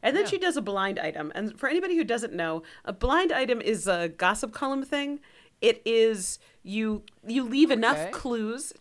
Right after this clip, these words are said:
Speaker 1: to say who the person is, um, but you don't ever say the name. You know, so she's
Speaker 2: Okay,
Speaker 1: like,
Speaker 2: uh,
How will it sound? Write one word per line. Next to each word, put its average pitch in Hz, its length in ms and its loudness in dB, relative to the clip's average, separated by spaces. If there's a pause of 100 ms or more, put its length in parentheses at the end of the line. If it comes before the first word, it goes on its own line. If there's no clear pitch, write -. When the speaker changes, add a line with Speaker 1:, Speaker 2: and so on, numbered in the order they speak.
Speaker 1:
to 208 280 2
say 208 580 2
who 214 160 -6
the 202 80 -6
person 196 360 -6
is, 185 300 -6 (400)
um, 185 360 4
but 220 160 2
you 247 120 -2
don't 277 300 4
ever 214 240 4
say 208 300 -2
the 165 120 -2
name. 156 440 -6 (1200)
You 208 100 -4
know, 196 300 2
so - 160 -8
she's - 160 -6
Speaker 2:
Okay, 185 400 2
Speaker 1:
like, 131 100 -8 (200)
Speaker 2:
uh, 170 520 2